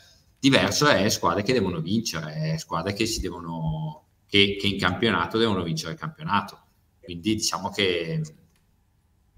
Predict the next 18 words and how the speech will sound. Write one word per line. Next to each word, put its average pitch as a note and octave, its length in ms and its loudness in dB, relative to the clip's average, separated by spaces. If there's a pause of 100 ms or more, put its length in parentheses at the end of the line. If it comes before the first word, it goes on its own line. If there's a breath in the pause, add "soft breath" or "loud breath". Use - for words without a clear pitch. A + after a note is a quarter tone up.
(720)
però F#2+ 200 4
le, B2+ 200 4
le A2 120 2
due A2 180 4
che A2 100 0
hai F#2+ 80 4
detto A2 300 0
secondo G2 180 -4
me - 20 0
sono A2+ 160 -4
superiori F2+ 440 -2
al E2 100 -4
Milan, D#2+ 400 -4 (220)
le F#2 140 -6
altre G2+ 420 2
s-, - 180 -8 (260)
nessuna, E2+ 760 -6
superiore. F2+ 920 -4